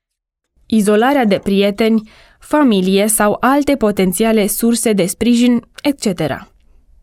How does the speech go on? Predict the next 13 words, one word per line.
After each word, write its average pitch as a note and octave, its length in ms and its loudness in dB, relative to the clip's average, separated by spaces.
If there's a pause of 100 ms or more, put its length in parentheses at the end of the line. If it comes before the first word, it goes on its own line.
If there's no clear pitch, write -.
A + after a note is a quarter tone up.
(200)
Într-o C4+ 280 0
primă D#4+ 340 2
fază, G3 640 0
victima B3 520 0
nu A#3 240 2
conștientizează G3 1120 -2
sau G3+ 420 -4
nu A#3 300 2
dă A#3 140 0
importanță A#3 880 0
diverselor G3 600 -2
acte G3 420 -4
agresive. F#3+ 680 -4